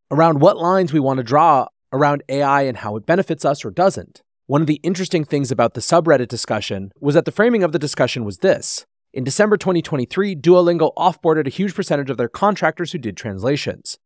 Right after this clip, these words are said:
Of course, this is because they figured out that A I can do these translations in a fraction of the time. Plus, it saves them money. I'm just curious, as a user, how do you feel knowing that sentences and translations are coming from A I instead of human beings? Does it matter? A lot of the answers were pretty nuanced.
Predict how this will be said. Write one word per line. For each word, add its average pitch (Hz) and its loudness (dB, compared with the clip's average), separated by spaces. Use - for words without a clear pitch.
Of - -10
course, 185 4
this 170 -4
is 156 -8
because 147 -2
they 143 -2
figured 151 -2
out 143 2
that - -6
A 135 -2
I 135 0
can 135 -8
do 117 -6
these 113 -8
translations 156 -4
in 147 -6
a 135 -8
fraction 101 -8
of 87 -10
the 95 -16
time. 151 -2
Plus, 123 -6
it 151 -10
saves 98 -8
them 113 -6
money. 156 0
I'm 110 -8
just 143 -6
curious, 180 0
as 120 0
a 123 -6
user, 180 -2
how 127 0
do 131 -4
you 143 -2
feel 131 -4
knowing 175 2
that 131 -6
sentences 165 -6
and 156 -8
translations 143 -4
are 120 -6
coming 165 -4
from 151 -4
A 123 0
I 110 0
instead 131 -6
of 117 -14
human 92 -10
beings? 165 -4
Does 101 -8
it 113 -10
matter? 202 -2
A 139 -2
lot 185 4
of 349 -4
the 269 0
answers 190 -2
were 147 0
pretty 247 -4
nuanced. 185 -2